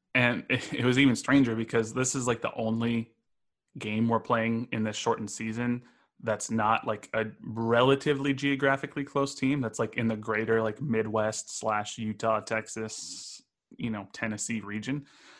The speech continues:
It's, it's very, it was very strange, but, you know, again, this is kind of, uh, it, this, the, the way the games are going now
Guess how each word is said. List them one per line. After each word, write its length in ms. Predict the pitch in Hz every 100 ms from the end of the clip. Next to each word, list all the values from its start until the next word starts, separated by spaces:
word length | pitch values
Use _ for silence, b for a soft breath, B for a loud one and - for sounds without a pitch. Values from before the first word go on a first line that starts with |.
| b b b b
It's, 380 | 123 117 - - _ _ -
it's 200 | 117 -
very, 220 | 139 143
it 60 | 135
was 140 | 123
very 200 | 143 151
strange, 540 | - 110 98 104 117
but, 320 | - 117 110 - b b b -
you 140 | 127
know, 220 | 110 104 -
again, 480 | 117 117 175 135 104 -
this 180 | - 131
is 100 | 139
kind 240 | - 151 143
of, 240 | 127 - _
uh, 120 | 127 -
it, 160 | 98 - - _ _ - B B B _ _ _ _ _ _ _ _ _
this, 580 | 135 117 147 202 - - _ _ _ -
the, 220 | 127 131 135
the 140 | 135
way 200 | 135 170
the 100 | 208
games 400 | 139 127 127 135
are 60 | 120
going 340 | 113 117 107
now 460 | 104 98 107 127